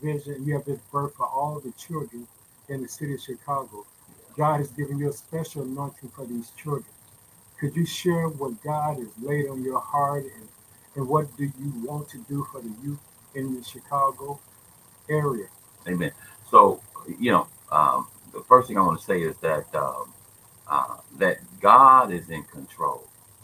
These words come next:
Speaker 2: Amen. God is doing the work, but he needs our hands.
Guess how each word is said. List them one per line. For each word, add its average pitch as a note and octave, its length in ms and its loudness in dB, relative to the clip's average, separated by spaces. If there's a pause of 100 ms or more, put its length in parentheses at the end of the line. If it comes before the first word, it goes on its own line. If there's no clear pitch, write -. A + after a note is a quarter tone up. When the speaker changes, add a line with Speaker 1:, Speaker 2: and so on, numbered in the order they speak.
(300)
Speaker 2:
Amen. D#2+ 340 -10 (120)
God B2 520 8
is E2+ 140 -10 (160)
doing D#2 320 -6
the C#2 80 -10
work, E2+ 360 2 (380)
but G2+ 200 0
he C3+ 120 0
needs C3+ 300 -2
our C3 220 4
hands. C3 500 -6